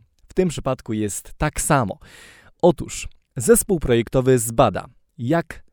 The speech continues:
czarne motyle i pająki pochłaniają światło, z kolei białe owady zostaną zbadane pod kątem odbijania promieniowania ultrafioletowego.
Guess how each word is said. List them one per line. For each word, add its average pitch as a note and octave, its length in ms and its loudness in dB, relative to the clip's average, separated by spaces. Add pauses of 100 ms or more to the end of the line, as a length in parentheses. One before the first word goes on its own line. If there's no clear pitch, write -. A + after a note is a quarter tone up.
(200)
czarne E3+ 480 4
motyle A#2 540 -2 (280)
i C#3+ 200 -2 (180)
pająki A#2+ 800 0 (400)
pochłaniają D3 640 0
światło, A2+ 540 -6 (280)
z - 140 -6
kolei B2+ 500 2 (240)
białe C3+ 540 2
owady G2 460 0 (480)
zostaną G3+ 480 -2
zbadane A#2 500 -2
pod - 220 -6
kątem D3 500 0 (300)
odbijania A#2+ 840 0 (240)
promieniowania A2+ 720 2 (120)
ultrafioletowego. A#2 1160 0